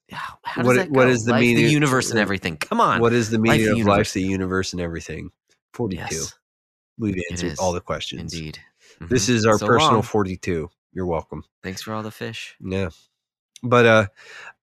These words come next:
Speaker 2: you know, Josh, we've done it. W-,
Speaker 1: Mm-hmm.
Speaker 2: once again,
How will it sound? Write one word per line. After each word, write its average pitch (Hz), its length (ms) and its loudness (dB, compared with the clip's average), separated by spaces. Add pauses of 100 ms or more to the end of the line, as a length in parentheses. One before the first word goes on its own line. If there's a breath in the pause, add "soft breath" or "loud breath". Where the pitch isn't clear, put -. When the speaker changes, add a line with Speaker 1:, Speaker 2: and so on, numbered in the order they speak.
(200)
Speaker 2:
you 131 180 4
know, 117 120 6
Josh, 107 420 2
we've 107 220 -2
done 85 180 -4
it. 80 140 -8 (1000 soft breath)
W-, 127 160 0
Speaker 1:
Mm-hmm. 135 80 -2
Speaker 2:
once 120 220 4
again, 98 320 2